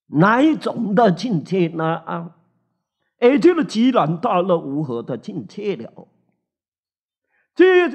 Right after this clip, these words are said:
这种的境界，不是尘劳的众生所作用的事，也不是二圣自己执着于，啊，这个空寂的境界，唯独是菩萨，他是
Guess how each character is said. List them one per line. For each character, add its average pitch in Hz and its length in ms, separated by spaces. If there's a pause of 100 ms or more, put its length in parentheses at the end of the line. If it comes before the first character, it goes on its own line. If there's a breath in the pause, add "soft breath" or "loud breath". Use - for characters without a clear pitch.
(240)
这 330 240
种 196 240
的 285 160
境 240 260
界， 262 460 (960)
不 370 180
是 277 180
尘 254 300
劳 240 240
的 226 220
众 285 260
生 214 260
所 165 240 (320)
作 311 240
用 220 240
的 165 220
事， 254 320 (1000)
也 254 200
不 320 220
是 320 100
二 269 320
圣 - 240 (320)
自 359 260
己 202 320
执 - 400
着 220 280
于， 202 460
啊， - 500
这 233 160
个 196 140
空 302 300
寂 113 280 (400)
的 208 120
境 185 280
界， - 360 (640)
唯 302 200
独 294 180
是 294 160
菩 240 220
萨， - 540
他 135 160
是 135 200